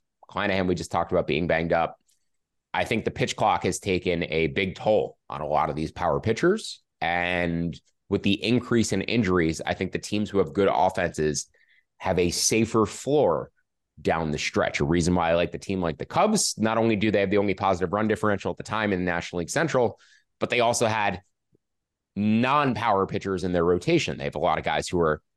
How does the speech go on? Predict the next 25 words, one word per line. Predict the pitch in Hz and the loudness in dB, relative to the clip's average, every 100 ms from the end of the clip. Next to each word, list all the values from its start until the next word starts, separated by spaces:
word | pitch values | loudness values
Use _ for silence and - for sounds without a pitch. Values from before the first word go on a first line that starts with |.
| _ _ | _ _
relying | - 104 101 104 101 95 | -2 0 2 2 0 -2
on | 92 85 | -2 -2
weak | 87 - | -4 -4
contact | - 143 135 135 120 - - _ _ _ _ | -2 0 0 0 0 -2 -12 _ _ _ _
and | 82 92 | -6 -4
sort | - 104 95 | 0 2 4
of, | 87 85 - _ _ - | 4 2 0 _ _ -4
you | 131 | 0
know, | 95 95 92 90 _ _ _ _ _ _ | 2 0 -2 -6 _ _ _ _ _ _
not | 90 95 110 131 135 - | -2 2 2 2 0 0
the | 113 | -2
typical | - 117 113 | -2 -2 -2
power | - 101 104 | 0 2 2
pitcher | 92 - - | 2 -2 -4
type | 95 90 - | -2 -2 -2
that | 76 | -4
we | 85 | -6
see | - 104 82 - | -2 0 0 0
going | 90 87 87 | 2 2 2
on | 82 | -2
the | 73 | -4
I | 64 78 | -2 0
L | 73 65 | 0 0
regularly. | 78 80 58 50 52 | -2 -2 -6 -10 -12
So, | - - 53 50 | -10 -6 -6 -6